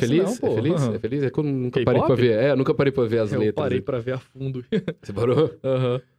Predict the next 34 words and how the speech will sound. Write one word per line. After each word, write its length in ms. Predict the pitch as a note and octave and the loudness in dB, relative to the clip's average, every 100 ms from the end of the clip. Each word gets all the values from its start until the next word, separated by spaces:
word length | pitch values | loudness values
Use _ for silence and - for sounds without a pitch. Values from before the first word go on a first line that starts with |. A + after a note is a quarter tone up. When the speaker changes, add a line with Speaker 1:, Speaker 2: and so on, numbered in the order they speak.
| _ _ - | _ _ -4
Speaker 1:
Ah, 100 | F3+ | -2
você 80 | F#3+ | 2
tem 100 | F#3+ | 2
um 80 | A3 | 2
vídeo, 320 | D3+ G3+ G3+ | 0 -2 0
não 100 | A2+ | -2
tem? 240 | A2 F3 G#2+ | -2 -2 -2
De, 180 | G2 | 0
Speaker 2:
Tenho. 240 | D3 D#3 E3 | 2 4 2
Speaker 1:
de 100 | E3+ | 2
B 120 | A2+ | 0
T 120 | - | 0
S? 480 | A2+ D3 B2 - F2+ - | 0 2 -2 -4 -12 -10
Speaker 2:
De 460 | A#2 C#3 C#3+ B2 | -4 -2 0 -2
K-pop 420 | - C#3 B2+ B2 A#2 | -2 -4 -4 -4 -4
em 40 | |
geral, 340 | A#2 A2+ A2 | -2 -2 -2
vinte 160 | G#2+ A2+ | -4 -6
e 40 | |
quatro 280 | - A2+ - | -4 -6 -2
horas 200 | A2 G#2+ | -2 -2
ouvindo 220 | A2 A2 | -2 -4
Speaker 1:
É 140 | - F3+ | -2 -2
Speaker 2:
K-pop. 60 | G#3 | 2
Speaker 1:
verdade! 800 | G#3+ B2 - F#3+ G3+ F3+ C3+ | 2 2 2 0 0 -2 -2
Nossa, 680 | C#3 C3+ C#3 F#3 B3 B3 - | 0 2 2 2 0 -2 -4
você 120 | C3+ B2 | -4 -4
ficou 440 | - C3+ E3+ A3+ | -4 0 0 -2
biruleibe 840 | F#3 D#3 C3 A#2+ A#3 E4 B3+ F3 | -8 -14 -8 -2 2 2 4 2
das 160 | D#3 B2+ | 2 -2
ideias. 360 | G#2+ G#2+ G2+ F#2 | -2 -2 0 0
Speaker 2:
É, 140 | F4 | -2
então, 260 | C#4+ F4+ G#3+ | 0 0 0
teve 340 | G#3+ A3+ C4 | 0 0 0